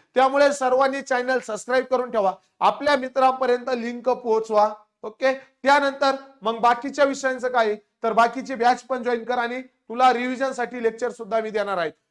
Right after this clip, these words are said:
एकशे एकावन्न रुपयाला टेस्ट सिरीज आहे पन्नास,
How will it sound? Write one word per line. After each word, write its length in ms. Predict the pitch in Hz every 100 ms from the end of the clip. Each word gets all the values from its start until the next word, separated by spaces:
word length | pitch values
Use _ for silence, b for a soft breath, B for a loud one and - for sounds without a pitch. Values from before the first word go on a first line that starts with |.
| -
एकशे 340 | 233 240 277
एकावन्न 280 | 269 269 247
रुपयाला 300 | 254 262 254
टेस्ट 320 | 254 254 254
सिरीज 280 | 240 220 226
आहे 100 | 233
पन्नास, 460 | 220 220 226 226